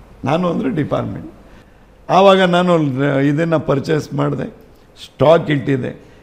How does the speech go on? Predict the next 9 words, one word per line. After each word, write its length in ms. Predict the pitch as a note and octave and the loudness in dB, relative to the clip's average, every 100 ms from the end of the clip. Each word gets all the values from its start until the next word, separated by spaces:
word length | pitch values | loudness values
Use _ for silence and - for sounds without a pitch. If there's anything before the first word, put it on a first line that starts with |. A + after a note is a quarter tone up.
| - | 2
ಎಷ್ಟಕ್ಕೆ 380 | F#3 F3+ A#3 F#3 | 4 4 2 4
ಮಾರಿರಬೇಕು 540 | F#3+ F3+ D#3+ E3 B2+ | 4 6 4 0 0
ಒಂದು 160 | D#3 C3+ | -2 0
ಕೆ 180 | D#3 | -2
ಜಿನ? 220 | C#3+ C#3 B2 - - - - - A#2+ | 0 -2 -4 -8 -16 -20 -20 -6 2
ಆರು 240 | E3 E3 | 6 6
ಸಾವಿರ 280 | A#2+ D#3 D3 | 4 0 0
ರೂಪಾಯಿಗೆ 360 | - - - D3 | -2 -2 -2 -2
ಮಾರಿದ್ದೀವಿ. 360 | B2 G#2+ - | -4 -6 -10